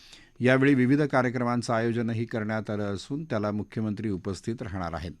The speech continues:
क्रांतीज्योती सावित्रीबाई फुले यांच्या जयंतीनिमित्त मुख्यमंत्री अजित पवार यांनी आज मंत्रालयात त्यांच्या प्रतिमेला पुष्पहार अर्पण करून अभिवादन केलं.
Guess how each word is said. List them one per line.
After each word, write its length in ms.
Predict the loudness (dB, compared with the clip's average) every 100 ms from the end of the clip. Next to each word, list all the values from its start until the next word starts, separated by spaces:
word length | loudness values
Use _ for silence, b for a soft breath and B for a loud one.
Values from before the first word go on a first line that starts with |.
| b b b b b b 4
क्रांतीज्योती 600 | 4 6 4 4 2 2
सावित्रीबाई 720 | 4 2 2 0 2 2 2
फुले 320 | 0 0 0
यांच्या 300 | 0 0 -2
जयंतीनिमित्त 800 | 0 0 0 -2 0 -2 -2 -2
मुख्यमंत्री 760 | -2 -4 -2 0 0 0 0
अजित 260 | 0 0 -4 -2
पवार 260 | 0 0 0
यांनी 260 | 0 0
आज 180 | 0 -2
मंत्रालयात 580 | -2 -4 -2 0 0 -2 -4
त्यांच्या 300 | -6 -6 -8
प्रतिमेला 600 | -8 -6 -4 -4 -6 -10 B B B
पुष्पहार 500 | -4 -4 -2 -2 0
अर्पण 360 | 0 -4 -6 -8
करून 380 | -4 -2 -2 -4 b b b b
अभिवादन 580 | -2 0 0 -2 -8 -6
केलं. 220 | -4 -4